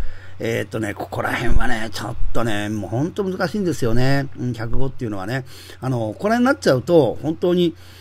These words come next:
あの、存在が分かりゃいいなっていう程度のあれなんです。明るさは九点三等ですね。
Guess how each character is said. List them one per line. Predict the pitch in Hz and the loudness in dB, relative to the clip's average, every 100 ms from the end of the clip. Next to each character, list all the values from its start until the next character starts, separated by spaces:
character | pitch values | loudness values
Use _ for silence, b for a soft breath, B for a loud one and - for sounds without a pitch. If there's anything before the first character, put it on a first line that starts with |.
| B - | B -6
あ | 135 | -4
の、 | 139 131 127 123 117 - - | -2 -2 -2 -4 -6 -10 -10
存 | - 151 | -4 -2
在 | 180 240 | 0 0
が | 247 | 0
分 | 226 | 0
か | |
り | 247 | 2
ゃ | 165 | 2
い | 185 | 2
い | 175 | 2
な | 170 | 0
っ | |
て | 170 139 | 0 -4
い | |
う | |
程 | 113 160 131 | -4 -2 -2
度 | 139 | -2
の | 120 98 95 | -4 -6 -8
あ | 104 | -8
れ | |
な | 104 | -8
ん | 101 | -8
で | |
す。 | - | -10
明 | 107 185 | -8 -6
る | 185 | -2
さ | 202 | -2
は | |
九 | - 190 | 0 -2
点 | 120 98 | -2 -6
三 | 110 104 | -6 -8
等 | 98 | -8
で | 92 - | -10 -12
す | |
ね。 | 92 143 | -2 0